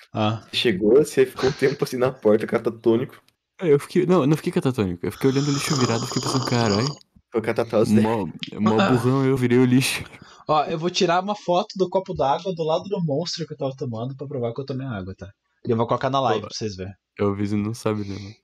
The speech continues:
Speaker 1: É, eu não sei ler. Ela mandou boboca ali, boca a boca ali.
Speaker 3: Ué, você tá pensando em outras coisas aí, pelo amor de
Speaker 1: Ah, me
Speaker 3: Deus.
Speaker 1: deixa, eu tô, eu tô quase trinta horas acordado.
Speaker 2: Cara, parabéns. Cara, eu esqueci o que que eu ia, mano.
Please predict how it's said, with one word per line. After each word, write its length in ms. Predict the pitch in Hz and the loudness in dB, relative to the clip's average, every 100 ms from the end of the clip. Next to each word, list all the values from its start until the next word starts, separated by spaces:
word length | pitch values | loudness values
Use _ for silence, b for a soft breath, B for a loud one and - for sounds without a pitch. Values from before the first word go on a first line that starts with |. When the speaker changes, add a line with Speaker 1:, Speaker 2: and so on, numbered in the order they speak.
| b b b - | b b b -2
Speaker 1:
É, 180 | 151 156 | -2 0
eu 40 | |
não 100 | 175 | -2
sei 200 | - 180 | 2 2
ler. 200 | 131 92 - _ _ _ _ _ _ _ _ _ _ _ _ _ _ _ _ _ | 2 -2 -8 _ _ _ _ _ _ _ _ _ _ _ _ _ _ _ _ _
Ela 280 | - 165 180 | -2 2 2
mandou 200 | 185 190 | 2 0
boboca 440 | 185 185 156 - 170 | 2 2 0 0 0
ali, 120 | 170 | 0
boca 280 | 156 185 262 | 0 0 0
a 40 | |
boca 320 | 139 131 - | 0 0 -2
ali. 160 | 117 117 - _ _ _ - _ _ _ | -4 -6 -10 _ _ _ -20 _ _ _
Speaker 3:
Ué, 140 | 127 110 | -2 -2
você 60 | - | 0
tá 100 | 113 | 2
pensando 320 | 117 - 117 | 2 4 2
em 20 | |
outras 260 | 127 175 - | 2 -2 -2
coisas 280 | - 143 113 | 2 2 2
aí, 80 | 98 | -2
pelo 180 | - 95 | -6 -6
amor 120 | 95 | -4
de 60 | |
Speaker 1:
Ah, 40 | 175 | -4
me 40 | 196 233 | -2 -2
Speaker 3:
Deus. 20 | |
Speaker 1:
deixa, 220 | 233 - | 0 0
eu 20 | 208 | 0
tô, 160 | 220 | 0
eu 60 | 190 | 2
tô 140 | 214 | 0
quase 240 | 208 277 - | 2 0 0
trinta 360 | 285 339 254 | -4 0 2
horas 180 | 247 226 | 2 2
acordado. 460 | 190 175 151 233 160 - - _ _ _ _ _ _ | 2 2 2 0 -6 -10 -20 _ _ _ _ _ _
Speaker 2:
Cara, 160 | 143 139 _ _ _ _ _ _ _ _ | -14 -14 _ _ _ _ _ _ _ _
parabéns. 560 | 107 113 110 143 113 - b b | 0 2 2 -2 -6 -14 b b
Cara, 220 | - 135 | -2 2
eu 160 | 120 113 | 4 2
esqueci 340 | 123 - - | -2 -8 -4
o 40 | 190 | -4
que 100 | - | -4
que 80 | - | -4
eu 60 | |
ia, 180 | 202 202 | -2 0
mano. 320 | 180 151 - | -2 -4 -8